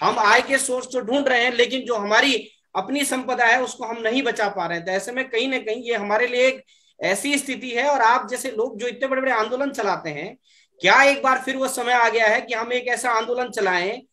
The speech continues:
जो आग से लगातार हमें नुकसान हो रहा है, उसको बचाने के लिए हम सबको पर्यावरणविद, अ, या तमाम जो लोग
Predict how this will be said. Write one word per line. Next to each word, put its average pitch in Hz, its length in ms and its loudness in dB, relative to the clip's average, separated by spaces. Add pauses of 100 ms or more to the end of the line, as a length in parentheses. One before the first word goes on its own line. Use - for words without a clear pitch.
(300)
जो 143 200 0
आग 226 420 4
से 277 220 -2
लगातार 233 600 2
हमें 240 300 -4
नुकसान 220 400 -4
हो 202 160 0
रहा 196 120 -2
है, 226 100 0
उसको 208 220 -10
बचाने 190 440 -4
के 214 140 -4
लिए 196 440 -2 (320)
हम 196 180 0
सबको 262 480 -2
पर्यावरणविद, 214 720 -2
अ, 175 260 -6
या 196 80 0
तमाम 240 400 0
जो 240 160 0
लोग 220 320 0